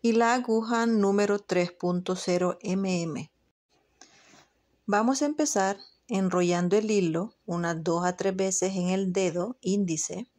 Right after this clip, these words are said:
De esta manera, les vuelvo a mostrar. Yo me lo enrollo generalmente de dos a tres veces. Cada persona tiene una manera diferente. Ahora la aguja o el ganchillo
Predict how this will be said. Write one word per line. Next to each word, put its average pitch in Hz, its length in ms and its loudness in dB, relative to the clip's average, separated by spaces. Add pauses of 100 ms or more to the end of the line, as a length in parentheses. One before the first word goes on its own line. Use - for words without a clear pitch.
(640)
De 156 80 -4
esta 160 200 -8
manera, 190 440 0
les 214 200 -4
vuelvo 160 280 -4
a 160 40 -2
mostrar. 196 540 -4 (880)
Yo 170 200 -2
me 175 140 0
lo 185 100 2
enrollo 214 480 2
generalmente 180 840 0
de 175 180 0
dos 160 220 0
a 165 100 -6
tres 170 180 -6
veces. 196 540 -4 (880)
Cada 170 320 0
persona 190 400 -2
tiene 185 160 0
una 180 100 2
manera 170 360 0
diferente. 170 680 -2 (1000)
Ahora 202 260 2
la 269 120 2
aguja 220 640 0
o 175 140 0
el 160 120 0
ganchillo 180 580 -4